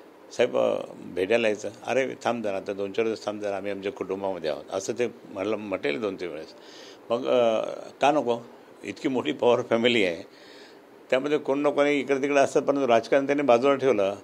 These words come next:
सुप्रिया त्यांनी स्पष्ट सांगितलं की आम्ही राजकारण बाजूला ठेवतो, पण आमचं कुटुंब एकत्र येतं. आणि एक कुटुंब एकत्र, खूप मोठं कुटुंब आहे ते. आणि, आणि त्यांना त्या कुटुंबाला मान सन्मान आहे. राजकारणाच्या दृष्टिकोनातून पवार साहेबांनाच मानतात लोक.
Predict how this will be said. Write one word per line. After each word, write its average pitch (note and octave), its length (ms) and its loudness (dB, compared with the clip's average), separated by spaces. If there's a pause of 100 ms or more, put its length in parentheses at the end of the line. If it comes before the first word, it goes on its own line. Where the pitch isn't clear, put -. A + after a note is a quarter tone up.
(400)
सुप्रिया A#2+ 260 6
त्यांनी C3+ 300 4
स्पष्ट - 360 -4
सांगितलं B2+ 300 2
की B2+ 60 0
आम्ही A#2 180 2
राजकारण A#2 320 0
बाजूला A2+ 260 0
ठेवतो, A2+ 200 -4
पण A#2+ 140 -4
आमचं A#2 160 -4
कुटुंब G#2+ 380 -2
एकत्र E2 340 -4
येतं. D2 140 -8 (500)
आणि A#2+ 140 -4
एक A#2+ 80 -4
कुटुंब A2 320 -2
एकत्र, F2 360 0
खूप D3 120 -2
मोठं G#2+ 240 -2
कुटुंब E2 340 -4
आहे D2+ 120 -6
ते. D2 140 -6 (200)
आणि, F2 200 -8 (520)
आणि F#2+ 120 -6
त्यांना A#2 280 2
त्या A#2+ 180 2
कुटुंबाला A#2 420 0
मान A2+ 260 4
सन्मान F2+ 380 -4
आहे. - 380 -12
राजकारणाच्या B2 500 2
दृष्टिकोनातून A#2+ 540 -4 (300)
पवार A2 180 6
साहेबांनाच A#2 400 2 (260)
मानतात F#2+ 380 -2
लोक. C#2 120 -8